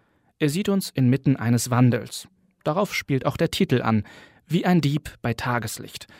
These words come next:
Eine Wendung, die Žižek der Bibel entliehen hat. Während in der Heiligen Schrift das Reich Gottes wie ein Dieb in der Nacht kommt, geht der Systemwandel bei Žižek vor unser aller Augen am helllichten Tag vor sich.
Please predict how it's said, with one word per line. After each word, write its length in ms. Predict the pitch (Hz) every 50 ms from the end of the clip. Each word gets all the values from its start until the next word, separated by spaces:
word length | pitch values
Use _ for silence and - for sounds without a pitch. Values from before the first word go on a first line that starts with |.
| - - _ _ _ -
Eine 180 | 147 147 147
Wendung, 400 | 131 147 160 185 190 185 185 170
die 200 | 135 139 131 131
Žižek 380 | 117 131 139 120 131 127 117 -
der 120 | - 123
Bibel 340 | 113 117 131 147 147 127 120
entliehen 500 | - 113 107 104 117 117 117 113 104 -
hat. 220 | - - - - _ _ _ _ _ _ _ _ _ _ _ _ _ _ -
Während 280 | 117 107 101 104 101
in 120 | 107 101 98
der 260 | 107 101 95 - -
Heiligen 320 | 127 131 120 131 127 120
Schrift 380 | 110 - - 139 139 - - 139
das 160 | 113 - -
Reich 180 | 113 110 - -
Gottes 360 | - 127 - 156 131 113 123
wie 120 | 135 135
ein 260 | 117 110 110 107 104 -
Dieb 220 | 135 139 147 - -
in 100 | 131 117
der 120 | 117 110
Nacht 300 | 120 127 135 - - -
kommt, 300 | - 151 139 139 - - - - - - - _ _ _
geht 160 | - 123 113 -
der 100 | 110 95
Systemwandel 800 | 107 104 - - - 131 135 135 131 123 117 117 117 117 113
bei 160 | 110 117 110
Žižek 420 | 104 104 139 143 131 147 139 123 -
vor 380 | - - - 170 175 180 196
unser 280 | 175 151 135 120 117 107
aller 220 | 110 113 110 -
Augen 380 | 131 135 135 131 135 131 123 127 -
am 180 | - 127 135 127
helllichten 480 | - - 110 110 110 104 - - 165
Tag 300 | - - 165 151 120 -
vor 180 | - - 123 110
sich. 300 | - - - - - -